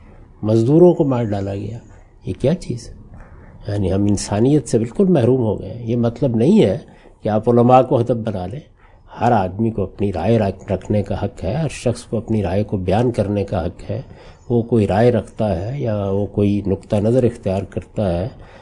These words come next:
اس نقطہ نظر کے لحاظ سے وہ اپنی کوئی جمعیت بناتا ہے، اپنا کوئی گروہ بناتا ہے۔ اگر یہ چیز دوسروں کے لیے نقصان کا باعث نہیں ہے تو اللہ تعالیٰ کی دی ہوئی آزادی کا استعمال ہے۔ اللہ تعالیٰ نے تو بہت وضاحت کے ساتھ قرآن مجید میں یہ بتا دیا ہے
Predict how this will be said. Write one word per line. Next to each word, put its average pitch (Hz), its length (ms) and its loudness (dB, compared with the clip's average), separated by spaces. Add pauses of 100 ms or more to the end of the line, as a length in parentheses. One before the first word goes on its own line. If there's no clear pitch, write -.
(180)
اس 123 180 -2
نقطہ 120 280 2
نظر 131 260 4
کے 117 180 -2
لحاظ 98 420 0
سے - 180 -4
وہ 110 120 0
اپنی 107 260 -4
کوئی 101 180 -4
جمعیت 113 500 0
بناتا 101 500 -4
ہے، 98 180 -4
اپنا 113 320 -4
کوئی 101 260 -4
گروہ 135 180 4
بناتا 107 640 0
ہے۔ 113 60 -2 (580)
اگر 113 220 0
یہ 160 180 6
چیز 156 340 2 (100)
دوسروں 139 420 2
کے 185 160 4
لیے 135 220 0
نقصان 110 500 -2
کا 113 120 -2
باعث 92 420 -4
نہیں 143 240 2
ہے 92 180 0 (880)
تو 98 280 0
اللہ 95 300 -4
تعالیٰ 107 280 -2 (100)
کی 127 100 0
دی 107 180 2
ہوئی 135 240 0
آزادی 101 460 0
کا 165 140 -4
استعمال 123 500 -2
ہے۔ - 360 -14 (580)
اللہ 87 200 -4
تعالیٰ 92 320 -2
نے 117 100 0
تو 110 120 -6
بہت 127 420 0
وضاحت 123 420 0
کے 123 80 -2
ساتھ 101 340 -4
قرآن 92 300 -2
مجید 104 360 -4
میں 110 120 2
یہ 104 120 0
بتا 90 360 -4
دیا 139 300 2
ہے 87 140 -4